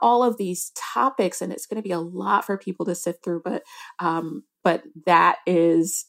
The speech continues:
it. But it, it's, it's an, an, it's an exciting problem to have, um, because that means that more voices, it has become more expansive, and that's exciting to me.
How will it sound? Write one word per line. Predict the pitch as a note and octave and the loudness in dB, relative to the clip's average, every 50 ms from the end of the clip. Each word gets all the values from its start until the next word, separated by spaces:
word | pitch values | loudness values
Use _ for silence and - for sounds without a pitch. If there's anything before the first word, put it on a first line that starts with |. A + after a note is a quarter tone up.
| _ - | _ 2
it. | F3+ F3 E3+ - | 2 2 4 4
But | F3+ D#3 E3 | 4 4 6
it, | F3+ E3+ - | 4 4 4
it's, | G3 F3+ - - - - - | 2 2 4 0 -6 0 2
it's | F#3+ - - - - | 2 2 2 2 0
an, | F#3+ F3 E3+ - - _ | 0 0 0 -2 -2 _
an, | - F3+ F#3+ F#3+ - _ | 4 4 4 4 -2 _
it's | - G#3 G#3+ - - | 2 2 4 4 2
an | A3 G3+ | 4 4
exciting | F#3+ F#3+ - - - - A3 G3 A3+ A#3+ C4 B3+ C4 B3+ | 2 0 -4 -8 4 6 6 6 6 4 4 2 0 -2
problem | - - - F3+ F3 E3+ - G#3 G3 G#3+ B3 | -2 -2 2 4 4 4 6 4 4 4 2
to | - G#3+ | 0 -2
have, | F#3 - - - E3 D#3 - - F3 G3+ B3+ F4 F4+ - - - - - - - - - | -2 -2 -2 0 0 2 2 4 4 6 6 6 4 2 0 -14 -16 -16 -16 -16 -10 -2
um, | - G3 F3+ | -2 0 2
because | E3+ F#3+ F3+ - F#3 F3 - | 2 2 2 2 0 2 2
that | F3 - - | 0 0 0
means | E3+ E3 D#3+ D#3+ - | -4 -6 -6 -6 -6
that | - D#3 - - | -6 -6 -6 -8
more | D#3+ D#3 D#3 D#3+ D#3+ - | -8 -6 -6 -6 -6 -4
voices, | D#3+ D#3+ D#3+ D#3 - D#3 D3+ D#3 - | -4 -4 -4 -4 -4 -4 -4 -2 -2
it | D#3+ D3+ D3 | -4 -4 -4
has | C#3+ D3+ D3+ - | -8 -10 -6 -8
become | D3+ D3+ - - D3+ D3+ D3 | -8 -10 -8 -12 -14 -12 -10
more | - D3 D3 | -10 -10 -10
expansive, | - - - - - D#3+ D3+ D#3 D3+ D3+ - D3+ D3+ | -10 -12 -14 -14 -12 -10 -10 -10 -10 -10 -10 -10 -10
and | D3+ D3 D3 | -10 -12 -14
that's | D3 - _ - | -16 -16 _ -18
exciting | - - - - - C#3 - - F#3+ E3+ | -18 -16 -14 -14 -12 -12 -12 -14 -16 -18
to | - _ _ | -18 _ _
me. | - - - F#3 | -20 -20 -20 -20